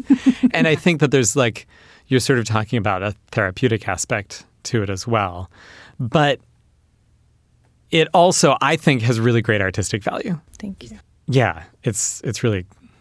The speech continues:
Speaker 2: smart, thoughtful work. But I wanted to back up a little bit more.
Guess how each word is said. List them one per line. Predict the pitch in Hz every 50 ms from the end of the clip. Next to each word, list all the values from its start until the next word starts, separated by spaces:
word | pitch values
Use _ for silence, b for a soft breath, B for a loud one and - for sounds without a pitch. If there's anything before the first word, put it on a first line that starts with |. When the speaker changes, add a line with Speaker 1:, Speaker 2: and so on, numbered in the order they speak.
| b b b b b b b b b _
Speaker 2:
smart, | - - - 110 95 92 -
thoughtful | - 101 87 95 - - - 120
work. | 123 143 - - - - - _ _ _ _ _ _ _ _ -
But | 135 196 190 147 113 - - -
I | 151
wanted | 147 147 165 175 190 175
to | 185 185
back | 156 165 156 147 -
up | 160 151 120
a | 135
little | 127 120 127 143 151 139
bit | 160 151
more. | 151 139 135 131 123 123 113 117 127